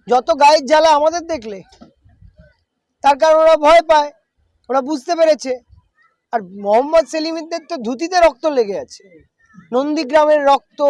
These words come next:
সিঙ্গুরের রক্ত, নেতাইয়ের রক্ত, সা-, সাঁইবাড়ির রক্ত, কত বলবো? সেই রক্তমাখা মাকে ভাত খাইয়েছিল যে সিপিএম,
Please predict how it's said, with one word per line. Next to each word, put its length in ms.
সিঙ্গুরের 640
রক্ত, 320
নেতাইয়ের 600
রক্ত, 340
সা-, 220
সাঁইবাড়ির 640
রক্ত, 340
কত 200
বলবো? 280
সেই 180
রক্তমাখা 640
মাকে 340
ভাত 220
খাইয়েছিল 440
যে 140
সিপিএম, 440